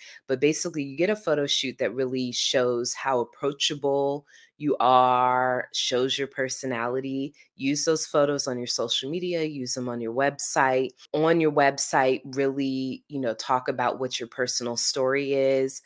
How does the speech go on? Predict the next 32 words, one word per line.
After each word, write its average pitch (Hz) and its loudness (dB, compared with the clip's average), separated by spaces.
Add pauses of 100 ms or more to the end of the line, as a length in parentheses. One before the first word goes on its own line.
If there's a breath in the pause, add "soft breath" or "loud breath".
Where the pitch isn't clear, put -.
(200 loud breath)
Also, 127 2
obviously, 123 -2
you 120 -6
can 117 -4 (100)
advertise 113 -4
your 117 -2
book, 127 -6
or 117 -6
you 110 -12
should 117 -2
be 117 -6
advertising 120 -4
your 113 -4
book 120 -6
on 120 -2
there 113 -4
too. 139 0 (340 loud breath)
But 135 6
what 165 8
you 240 6
wanna 202 6
do 143 2
is 135 -4
establish 147 4
yourself, 127 2 (420 loud breath)
you 131 -8
establish 160 4
your 226 4
personal 165 2
brand 131 0
and 123 -6
establish 143 4